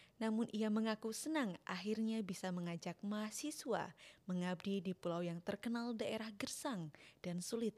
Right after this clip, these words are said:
air tersebut. "Kita melakukannya dengan penuh semangat sehingga terwujud K K N di sana. Yang jelas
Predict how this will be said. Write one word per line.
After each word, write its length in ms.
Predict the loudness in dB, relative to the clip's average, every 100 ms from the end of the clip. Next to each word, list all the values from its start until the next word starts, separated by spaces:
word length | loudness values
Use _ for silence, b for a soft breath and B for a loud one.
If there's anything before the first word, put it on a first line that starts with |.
| -2
air 160 | -4 -4
tersebut. 480 | -4 -4 -4 -2 -4 -6 -20 B B B B B
"Kita 320 | -8 -2 0
melakukannya 640 | 2 2 2 0 0 0 0
dengan 320 | 0 -2 -2
penuh 240 | 0 0
semangat 480 | -2 0 0 2 -2 -4 -16 B B
sehingga 400 | -4 0 2 0
terwujud 480 | 0 0 2 0 -2
K 160 | -8 -4
K 160 | -4
N 240 | 0 0 -2
di 80 |
sana. 400 | -4 -4 -6 -8 -14 B B B
Yang 240 | 0 2 4
jelas 180 | 2